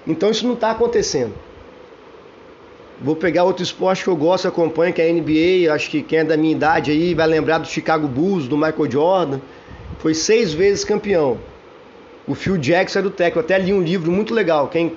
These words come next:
quem gosta de esporte pode ler esse livro. É, se chama Phil Jackson, Seis Anéis. Ele ganhou seis anéis. São seis títulos. Não, são onze títulos. Ele ganhou seis pelo Chicago Bulls e cinco pelo Lakers.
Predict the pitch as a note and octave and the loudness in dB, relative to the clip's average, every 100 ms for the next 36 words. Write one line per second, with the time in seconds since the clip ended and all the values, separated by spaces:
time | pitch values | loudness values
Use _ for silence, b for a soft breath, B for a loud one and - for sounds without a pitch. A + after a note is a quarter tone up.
0 | - E3+ D3+ E3 D#3+ D3+ B2+ - D3+ F3+ | -2 -2 2 0 0 -4 -6 -2 2 2
1 | F3 - E3 E3 E3+ F3 - D#3 E3 E3 | 0 0 -2 0 0 0 0 -2 0 0
2 | E3 E3 B B B B - C#3 D3+ D3+ | -2 -4 B B B B -4 0 0 0
3 | - - E3+ F3 E3 F#3+ G#3+ D3 F3+ G#3+ | -4 0 2 2 0 0 0 2 2 2
4 | - G3+ D3 - - - - - - - | 0 0 -2 -8 -20 -20 -20 -20 -10 -4
5 | - A3 G#3+ A3+ E3+ D#3 C#3 D#3 D#3 E3+ | 2 2 4 2 2 2 2 2 2 2
6 | F3 E3+ G#3+ B3+ G3 G#3+ E3+ D3 C3+ - | 2 2 2 4 2 2 2 0 -2 -4
7 | C#3+ - G#3+ A#3 - G3+ G3+ G3 - D3 | -4 0 2 2 0 -4 -4 -6 -8 -12
8 | - C#3 D3 - - - - - E3+ F3 | -8 -4 -2 -4 -16 -20 -20 -2 2 4
9 | A#3 A#3+ G3 - E3+ E3 E3 F3+ G3 F#3+ | 4 4 0 -2 0 0 2 2 2 0
10 | - A3 A#3 G#3+ G#3 - F#3+ G3 F3 C#3+ | 0 2 2 -2 -4 -4 -2 0 0 0
11 | F3+ A3 G#3+ - B B B D#3+ - - | 0 0 -4 -12 B B B -4 -2 0
12 | A3+ A#3 A#3 A#3 A3 E3 C#3+ - A#2 - | 0 0 0 2 4 4 2 -2 -10 -14
13 | - | -18